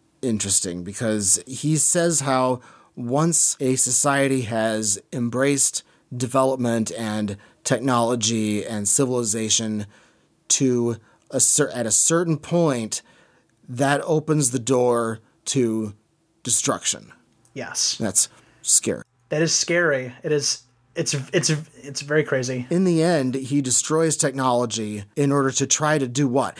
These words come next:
Speaker 1: Eliminate progress. He's trying to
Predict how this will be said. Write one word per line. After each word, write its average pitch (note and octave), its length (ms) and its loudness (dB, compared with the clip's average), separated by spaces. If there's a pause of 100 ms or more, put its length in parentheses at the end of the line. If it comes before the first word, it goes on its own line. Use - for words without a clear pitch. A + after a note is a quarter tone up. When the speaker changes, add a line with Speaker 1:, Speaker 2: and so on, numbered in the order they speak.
(120)
Speaker 1:
Eliminate C#3 760 0
progress. - 680 -2 (160)
He's D3 340 -2
trying D3 320 2
to B2+ 300 2